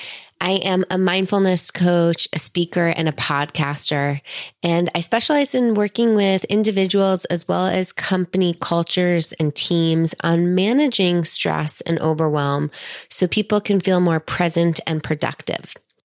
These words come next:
My podcast is called the Centered in the City podcast, where I host weekly, bi-weekly modern meditations, all to help us manage the ups and downs and twists and turns of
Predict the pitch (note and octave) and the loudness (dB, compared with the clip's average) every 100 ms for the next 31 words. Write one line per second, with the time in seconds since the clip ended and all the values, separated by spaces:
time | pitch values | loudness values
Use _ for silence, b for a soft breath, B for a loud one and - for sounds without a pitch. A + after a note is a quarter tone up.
0 | _ _ _ _ _ _ - F3+ F3 F#3+ | _ _ _ _ _ _ 0 0 2 -2
1 | F#3 - F3+ F3+ - - F3 E3+ F3 - | -2 -2 -2 0 -2 -2 -2 -2 -2 0
2 | D#3+ D#3+ F#3 F#3 - F3+ E3 - D#3 E3+ | 0 0 0 0 0 0 0 -2 -2 -2
3 | - D3+ D3+ D3+ D#3+ D#3 F#3 G#3 - - | -2 -4 -4 -6 -6 -4 -4 -4 -8 -10
4 | B B B F#3 F3+ F3+ F3+ - F3+ F3 | B B B 2 4 2 0 0 -2 2
5 | A3 A3 G3+ - - F#3 G3+ A3+ - - | 2 2 2 -2 -6 -4 0 -2 -2 -2
6 | A3 G#3+ G#3 F3 F3+ G3 G3 F#3 - F#3 | 2 2 2 0 0 0 0 -2 0 2
7 | F#3 F3+ - - F3 F3+ G3+ G#3 F3+ E3 | 2 0 -2 0 2 2 2 2 2 0
8 | D#3 - E3 - E3 D#3 D#3 D3+ - B | -2 -2 0 2 2 2 2 -2 -6 B
9 | B B F#3+ G3 - F3+ - - F3 E3+ | B B 0 0 0 0 0 2 2 2
10 | F3 D#3+ E3 E3+ E3+ - E3 D#3 D#3 B | 2 2 2 2 0 0 0 0 -2 B
11 | B B - F3+ - F#3 E3 D3+ D#3 D3+ | B B -6 -2 2 2 2 2 0 0
12 | D#3+ - F3 - E3 D#3 - D#3 D3+ D3 | -2 0 -2 0 0 0 0 0 0 -2
13 | - D3+ D3+ D3 C3+ | -2 -2 0 0 -4